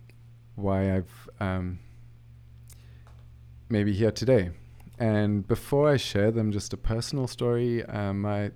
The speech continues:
I have three, three kids, eleven, thirteen, fifteen. I'm very blessed with my family. I have a lovely wife who, um,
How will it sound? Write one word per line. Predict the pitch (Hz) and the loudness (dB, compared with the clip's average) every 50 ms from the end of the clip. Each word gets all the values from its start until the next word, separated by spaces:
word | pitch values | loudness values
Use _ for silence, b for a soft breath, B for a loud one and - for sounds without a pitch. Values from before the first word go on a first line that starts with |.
| - - - - - - | -12 -20 -20 -20 -14 -10
I | |
have | - 104 | -10 -10
three, | - - - - 120 107 101 - - - | -10 -12 -6 -4 -4 -4 -4 -6 -14 -20
three | - - 120 104 | -6 -4 -4 -4
kids, | - - 107 110 110 - - - - - - 113 | -2 0 0 0 0 -4 -10 -16 -18 -16 -10 -6
eleven, | 107 104 101 98 101 98 95 | -2 -2 0 0 0 -2 -4
thirteen, | - 104 104 98 - - 104 101 98 | -4 -4 -4 -4 -4 -6 -4 -4 -4
fifteen. | 95 - 107 113 - - - 98 98 98 95 95 95 - - - - | -6 -6 -10 -10 -10 -8 -6 -4 -4 -2 -4 -4 -6 -8 -12 -10 -6
I'm | 104 98 98 98 95 | -4 -4 -2 -4 -4
very | 95 98 95 101 107 101 104 104 104 104 104 92 B B B B B B - | -6 -8 -2 0 2 2 4 4 2 2 0 -2 B B B B B B -2
blessed | 110 107 107 101 - - - | 2 2 2 2 0 -4 -10
with | 98 - | -8 -6
my | 104 98 95 | -4 -4 -4
family. | - - 101 101 101 | -4 -4 -4 -4 -2
I | 101 | -2
have | 101 98 101 | -2 -2 -2
a | 98 98 95 95 | -2 -2 -2 -2
lovely | 101 104 107 107 107 104 101 104 101 | -2 0 2 2 2 2 2 0 0
wife | 98 98 95 95 98 101 - - - - B B B B B B B B B B B - - | 0 0 2 0 0 -2 -4 -8 -14 -18 B B B B B B B B B B B -8 -4
who, | 110 104 104 101 98 98 98 95 95 95 - - | -2 0 0 0 0 0 0 -2 -2 -4 -4 -6
um, | 98 98 92 98 101 101 98 87 | -6 -6 -4 -4 -4 -6 -6 -4